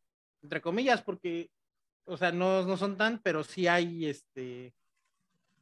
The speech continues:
no son tan visibles, pero sí hay uno que otro. Y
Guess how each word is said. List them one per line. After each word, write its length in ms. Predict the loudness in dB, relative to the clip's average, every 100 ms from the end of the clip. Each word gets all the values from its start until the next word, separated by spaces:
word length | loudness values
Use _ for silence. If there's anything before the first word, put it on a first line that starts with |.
| -2
no 120 | 0
son 140 | 2 2
tan 160 | 2
visibles, 440 | 2 2 2 0 0
pero 160 | -2 2
sí 120 | 2
hay 140 | 2
uno 200 | 0 -2
que 80 | -2
otro. 300 | -2 -2 -6 _ _ _ _
Y 720 | -12 -10 -8 -8 -10 -12 -16